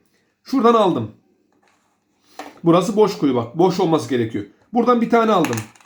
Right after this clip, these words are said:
Yani buraya bir bıraktım. Buraya bıraktım. Buraya bıraktım. Eğer ki son taşım kendi sıramda yine boş bir kuyuya gelirse rakibin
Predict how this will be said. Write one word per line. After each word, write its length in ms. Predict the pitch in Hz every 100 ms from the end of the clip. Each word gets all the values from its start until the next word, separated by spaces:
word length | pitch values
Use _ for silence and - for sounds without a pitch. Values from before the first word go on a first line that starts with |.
| _ _ _
Yani 200 | 160 139
buraya 200 | 160 185
bir 140 | 185
bıraktım. 520 | 196 208 - 147 - -
Buraya 320 | 165 180 190
bıraktım. 460 | 170 139 - 170 185
Buraya 180 | 170 202
bıraktım. 380 | 175 151 - 107 - _ _ _
Eğer 360 | 175 214 262 -
ki 100 | 262
son 360 | - 220 240
taşım 400 | 226 202 156 110 - _ _ _ _ -
kendi 380 | 208 202 247
sıramda 680 | 254 240 214 180 139 113 -
yine 320 | 170 254 220 160
boş 280 | 233 226
bir 180 | 220 180
kuyuya 240 | 185 185 190
gelirse 560 | 156 185 202 170 156 - - _ _ _
rakibin 640 | 196 214 233 233 247 302